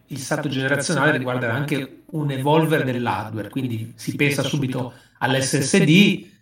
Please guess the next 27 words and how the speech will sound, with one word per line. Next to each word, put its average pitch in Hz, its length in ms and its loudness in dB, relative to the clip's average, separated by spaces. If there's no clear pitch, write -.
ma 123 120 -4
comunque 147 260 0
Xbox 139 400 -2
porterà 131 320 -4
anche 127 560 -8
tante 151 320 4
innovazioni, 143 840 2
anche 131 340 -2
ne-, 131 400 -6
come 139 260 -4
comunica 139 400 -4
il 127 120 0
pad 131 360 2
con 131 100 -4
la 127 80 -4
console, 135 800 2
eh, 131 420 -2
quindi 151 580 2
chiaro, 131 480 2
il, 165 340 -2
ehm, 147 680 2
finché 175 320 2
si 214 180 2
parla 175 260 4
di 156 60 0
cose 185 200 4
che 180 340 4